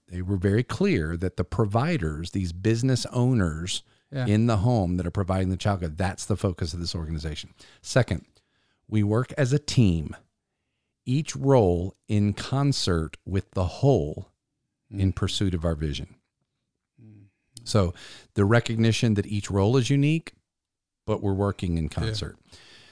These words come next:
Speaker 1: We provide equal opportunity for any who wish to advance the mission with us.
Speaker 2: Mm.
Speaker 1: I like that statement 'cause it's not
Speaker 2: Yeah.
Speaker 1: just we're an equal opportunity employer. It is literally any way that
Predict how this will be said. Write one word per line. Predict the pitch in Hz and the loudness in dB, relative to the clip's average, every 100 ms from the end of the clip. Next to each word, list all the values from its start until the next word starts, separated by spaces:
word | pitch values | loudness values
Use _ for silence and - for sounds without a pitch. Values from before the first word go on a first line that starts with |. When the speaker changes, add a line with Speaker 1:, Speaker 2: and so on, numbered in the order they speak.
| _ _ _ _ _ _ _ _ _ | _ _ _ _ _ _ _ _ _
Speaker 1:
We | 120 135 | 0 2
provide | - 120 110 104 98 | 2 4 4 4 0
equal | 127 120 156 143 | -2 0 2 2
opportunity | 135 135 - 113 90 80 82 92 _ | 2 0 2 4 4 2 -2 -6 _
for | - 107 98 _ - | -4 -2 -2 _ -2
any | 156 160 98 82 - | 2 4 2 0 -8
who | - 107 | -4 0
wish | 98 113 - | 2 0 0
to | - 127 | -2 0
advance | 113 98 95 92 - | 0 0 0 -2 -4
the | 92 | -2
mission | 87 85 - 80 76 | 0 0 -2 -4 -2
with | 78 - | -2 -4
us. | 60 - - - _ _ _ - | -6 -8 -12 -14 _ _ _ -12
Speaker 2:
Mm. | 107 98 - _ _ - | -8 -8 -10 _ _ -2
Speaker 1:
I | |
like | 98 98 135 - | 0 2 2 2
that | 123 | 0
statement | - 113 113 117 | 2 0 2 2
'cause | - 87 | 0 -2
it's | 101 | 0
not | 117 113 | 2 4
Speaker 2:
Yeah. | |
Speaker 1:
just | 104 92 | 2 2
we're | 107 101 | 2 2
an | 98 | 2
equal | 95 - 92 | 2 0 0
opportunity | 87 - 98 87 78 | 0 0 2 2 2
employer. | 71 87 71 58 - - - | 0 -2 -4 -4 -8 -14 -8
It | - 113 | 0 2
is | 110 104 | 2 2
literally | 127 135 113 101 92 - - - _ - | 4 4 4 4 0 -4 -16 -20 _ -2
any | 160 190 | 2 4
way | 185 147 143 113 87 | 2 4 4 4 2
that | 90 | 0